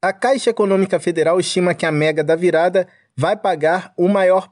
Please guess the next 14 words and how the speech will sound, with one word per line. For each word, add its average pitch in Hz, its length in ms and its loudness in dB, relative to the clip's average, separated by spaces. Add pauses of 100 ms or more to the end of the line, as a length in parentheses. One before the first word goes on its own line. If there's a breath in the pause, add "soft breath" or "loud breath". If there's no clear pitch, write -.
prêmio 196 380 2
da 180 160 2
história, 151 640 0
cerca 165 420 -2
de 156 140 -4
trezentos 180 720 0
e 170 80 0
cinquenta 165 560 0
milhões 175 540 0
de 147 180 0
reais. 123 540 -2 (440 soft breath)
E 220 120 2
não 220 320 2
acumula, 202 560 2